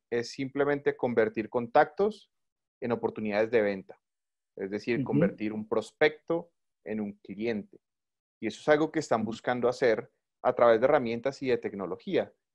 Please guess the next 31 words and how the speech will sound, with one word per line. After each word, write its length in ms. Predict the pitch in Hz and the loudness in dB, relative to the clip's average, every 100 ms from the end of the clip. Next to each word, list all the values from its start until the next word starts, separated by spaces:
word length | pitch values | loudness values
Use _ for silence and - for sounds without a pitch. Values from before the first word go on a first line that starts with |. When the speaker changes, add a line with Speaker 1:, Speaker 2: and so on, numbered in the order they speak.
| _ _ - | _ _ -12
Speaker 1:
Eso 140 | 117 | -8
es 100 | 127 | 0
algo 260 | 147 143 147 | 2 2 -2
que 500 | 160 151 131 113 - 139 _ _ _ _ | 4 6 6 4 -4 -18 _ _ _ _
muchas 520 | - 139 165 165 160 139 | -8 0 2 2 -2 -4
empresas 680 | 110 - 107 - 117 120 - | -4 2 2 4 2 2 -6
en 360 | - 117 113 110 | -6 -4 -2 -2
Latinoamérica, 640 | 107 - 101 104 123 113 | -2 -2 -4 0 0 0
y 80 | 104 | 0
de 80 | 98 | 0
hecho 140 | 98 | -2
estos 260 | - - 107 | -6 -8 -2
datos 400 | 113 117 113 101 | 4 4 2 -6
vienen 320 | 104 101 101 | -6 -6 -4
de 120 | 101 | -2
Latinoamérica, 840 | 104 98 104 110 127 98 - 107 - _ _ _ _ - | -2 -4 -6 -6 -4 -4 -6 -8 -10 _ _ _ _ -16
están 260 | 110 123 | 0 4
Speaker 2:
Ujú. 40 | 120 | 6
Speaker 1:
hablando 400 | 123 139 139 143 | 6 6 8 6
de 140 | 135 | 6
que 80 | 143 | 2
el 80 | 127 | -4
setenta 320 | 131 123 117 | 0 0 0
y 40 | |
cinco 280 | 113 120 123 | -4 -6 -2
por 140 | 151 | 0
ciento 260 | 143 123 113 | 0 -4 -4
esa 140 | 127 | -4
es 60 | 135 | -6
su 100 | 131 | -6
prioridad. 520 | - 131 104 131 - | -2 0 2 2 2